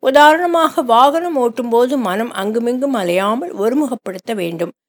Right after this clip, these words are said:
நம்மை பாதிக்கும் செயலை செய்யும்போது அதிக கவனத்தோடு பயில வேண்டும். உங்கள் ஊர் மருத்துவமனையில் சொல்லிக் கொடுத்தால் கற்கலாம். ஒரு சில யோக பள்ளிகளிலும்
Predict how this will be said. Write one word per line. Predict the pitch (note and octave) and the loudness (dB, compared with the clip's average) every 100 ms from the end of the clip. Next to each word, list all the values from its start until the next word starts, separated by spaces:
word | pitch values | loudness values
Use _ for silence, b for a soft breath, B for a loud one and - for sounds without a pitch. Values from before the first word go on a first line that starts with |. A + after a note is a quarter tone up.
| _ _ - | _ _ -4
நம்மை | C#4 C4+ A#3+ | 2 2 6
பாதிக்கும் | C4 C#4+ G4 G#4 F4+ | 6 6 4 0 -2
செயலை | C#4+ B3+ A#3 A3+ | -2 0 2 0
செய்யும்போது | A3 G#3 G3+ G3 G3 A#3 C4+ | 0 -2 -2 -4 -4 -2 0
அதிக | F#3 F3+ A#3+ D4+ | -2 -2 -4 -6
கவனத்தோடு | B3+ E3 F3+ A3+ B3 C#4 C#4 F4+ - | -4 -4 -4 -4 -2 0 0 0 -6
பயில | F#3 E3+ F3 | -4 -2 -4
வேண்டும். | E3+ E3 E3 F3+ _ - | -4 -6 -8 -10 _ -4
உங்கள் | A#3+ B3 B3+ | 4 6 6
ஊர் | B3+ F#4 A4 | 4 0 2
மருத்துவமனையில் | D#4 A#3 A#3+ D#4+ C#4+ A#3+ A3 G#3+ G3+ - | 2 2 0 -2 -2 0 -2 -2 -2 -2
சொல்லிக் | G3+ G3+ G#3 | -2 -4 -4
கொடுத்தால் | G3+ G3 - A#3 E4 - | -6 -4 -2 -2 -4 -8
கற்கலாம். | E3 - F3 E3 E3+ _ | -8 -4 -2 -2 -4 _
ஒரு | A#3 A3+ | -4 -4
சில | A3 B3+ | -4 -6
யோக | A#3+ B3 D#4 G#4+ - | -2 2 2 0 -4
பள்ளிகளிலும் | B3 A3 F#3 F3 E3 B3 | -2 -2 -6 -8 -8 -8